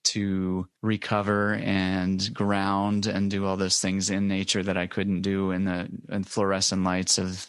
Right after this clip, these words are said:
the work world and the cube farm that I was in. And I remember there was a day where I went to this park and I was sitting at a picnic table under a tree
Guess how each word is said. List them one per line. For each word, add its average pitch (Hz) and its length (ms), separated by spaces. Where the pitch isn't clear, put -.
the 101 100
work 95 300
world 95 260
and 98 140
the 98 60
cube 98 300
farm 98 360
that 95 80
I 95 120
was 95 180
in. 98 300
And 98 440
I 98 80
remember 101 420
there 98 140
was 95 160
a 101 80
day 104 200
where 101 140
I 95 120
went 101 200
to 110 100
this 101 180
park 95 380
and 98 120
I 95 60
was 92 140
sitting 95 300
at 92 120
a 92 220
picnic 107 340
table 98 380
under 98 240
a 95 80
tree 95 580